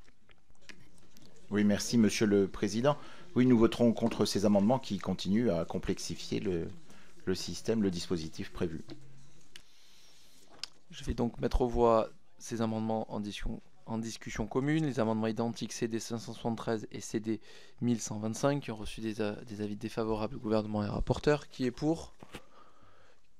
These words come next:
Speaker 2: Qui est contre ? Les amendements sont rejetés. Amendement identique C D trois cent quatre-vingt-huit et C D mille quatre-vingt-quinze. Avis défavorable du gouvernement rapporteur. Qui est pour ?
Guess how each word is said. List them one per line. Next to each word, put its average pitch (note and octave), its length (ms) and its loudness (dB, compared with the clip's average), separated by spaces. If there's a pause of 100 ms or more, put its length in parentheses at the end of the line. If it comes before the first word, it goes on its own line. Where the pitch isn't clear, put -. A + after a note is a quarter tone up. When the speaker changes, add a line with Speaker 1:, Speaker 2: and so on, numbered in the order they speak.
(100)
Speaker 2:
Qui - 180 -2
est A#2+ 60 4
contre ? - 560 2 (680)
Les - 60 -2
amendements A2 380 4
sont C3+ 400 0
rejetés. B2+ 640 0 (480)
Amendement A#2+ 300 4
identique B2 440 4
C - 140 2
D A2+ 120 2
trois - 200 -2
cent A#2 120 0
quatre-vingt-huit A2+ 840 0
et A2+ 160 0
C G#2+ 220 -2
D G#2+ 260 0
mille G#2 180 2
quatre-vingt-quinze. D3 920 2 (720)
Avis A2+ 320 4
défavorable A2 580 2
du A#2+ 60 -8
gouvernement G#2+ 480 0
rapporteur. A2+ 480 6
Qui - 160 6
est C3 60 10
pour ? - 500 4